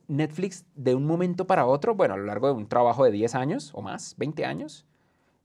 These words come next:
han logrado capturar el treinta por ciento del dinero disponible para entretenimiento en Estados Unidos y un porcentaje significativo en el mundo. Netflix está capturando por completo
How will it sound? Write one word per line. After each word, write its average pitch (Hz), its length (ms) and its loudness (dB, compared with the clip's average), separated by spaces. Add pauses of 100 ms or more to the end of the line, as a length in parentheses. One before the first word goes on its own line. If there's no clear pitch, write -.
(400)
han 165 260 4
logrado 175 720 8
capturar 131 440 2
el 143 160 -2
treinta 196 380 -2
por 180 140 -2
ciento 160 500 -2
del 131 300 0
dinero 135 440 0
disponible 160 580 -2
para 185 140 2
entretenimiento 139 840 -4
en 117 100 -2
Estados 110 380 -6
Unidos 110 400 -14 (300)
y 147 80 6
un 151 60 6
porcentaje 160 440 0
significativo 147 840 -2
en 147 80 -4
el 113 160 -4
mundo. 156 500 -4 (300)
Netflix 226 720 2
está 165 260 -2
capturando 180 720 4
por 196 180 4
completo 185 760 2